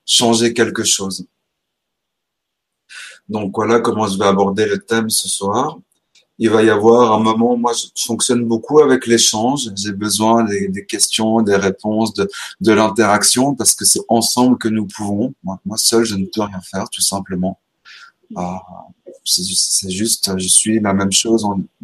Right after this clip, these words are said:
même point d'égalité chacun pour moi. Et puis, euh, bah, moi j'habite en Suisse,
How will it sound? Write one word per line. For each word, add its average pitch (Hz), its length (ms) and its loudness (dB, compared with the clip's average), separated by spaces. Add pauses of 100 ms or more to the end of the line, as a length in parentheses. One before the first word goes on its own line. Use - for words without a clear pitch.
(420)
même 113 380 4
point 117 220 4
d'égalité 107 540 2
chacun 110 420 0
pour 98 180 -14
moi. 101 280 -4 (840)
Et 110 100 2
puis, 131 440 0 (120)
euh, 107 540 2 (360)
bah, 98 80 -4
moi 113 140 4
j'habite 104 380 -2
en 87 60 -4
Suisse, - 520 -2